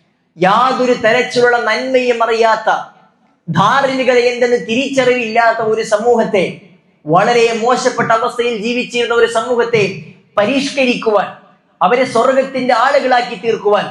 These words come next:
അല്ലാഹു സുബ്ഹാനഹു വ തആല ആ പ്രവാചകനെ നമ്മളിലേക്ക് അയച്ചു.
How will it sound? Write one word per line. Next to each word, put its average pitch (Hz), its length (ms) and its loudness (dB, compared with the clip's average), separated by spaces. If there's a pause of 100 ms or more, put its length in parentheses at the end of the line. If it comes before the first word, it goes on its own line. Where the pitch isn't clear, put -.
(400)
അല്ലാഹു 208 320 0
സുബ്ഹാനഹു 208 560 -2
വ 208 80 0
തആല 196 320 0 (440)
ആ 196 220 0
പ്രവാചകനെ 190 840 0
നമ്മളിലേക്ക് 175 580 0
അയച്ചു. 151 280 -8